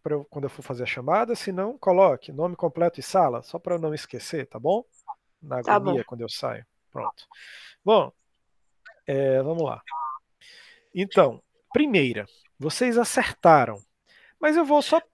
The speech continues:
Speaker 1: vou só perguntar pra vocês me provarem por que é que eu não posso marcar a segunda, se também é presente. Que o do também é presente. Does e do é presente. Por que é que eu não posso dizer,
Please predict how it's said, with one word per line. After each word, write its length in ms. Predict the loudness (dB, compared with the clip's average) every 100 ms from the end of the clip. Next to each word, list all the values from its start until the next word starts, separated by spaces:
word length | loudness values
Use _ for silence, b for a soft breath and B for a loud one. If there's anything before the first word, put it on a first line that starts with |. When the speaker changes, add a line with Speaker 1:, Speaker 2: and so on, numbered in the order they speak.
| -6
Speaker 1:
vou 180 | 0 2
só 220 | 4 2
perguntar 640 | 4 2 2 2 8 8
pra 260 | 8 2 0 -4
vocês 380 | -8 -2 -4 -4
me 120 | -2
provarem 680 | 4 6 6 4 4 -2 _ _ _ _ _ _ _ _
por 140 | -6
que 120 | -2 -2
é 60 |
que 100 | -2
eu 40 | -4
não 160 | -4
posso 420 | 0 2 2 0
marcar 400 | 0 0 2 2
a 40 | 2
segunda, 580 | -2 -14 -12 -10 -10 -10
se 200 | -10 -6
também 480 | -6 -2 0 0
é 40 | 0
presente. 800 | 2 2 2 -8 -10 -12 -14 _ _ _
Que 100 | -12
o 60 | -8
do 160 | -6
também 260 | -4 -2 0
é 60 |
presente. 520 | 2 2 2 -4 -8 -6
Does 320 | -2 -2 -4
e 60 | -4
do 140 | -4
é 60 | -2
presente. 560 | -2 -4 -6 -12 -20 _ _ _
Por 100 | -2
que 60 | 0
é 40 |
que 80 | 2
eu 40 | 2
não 100 | 6
posso 260 | 4 4
dizer, 400 | -2 -2 -2 -2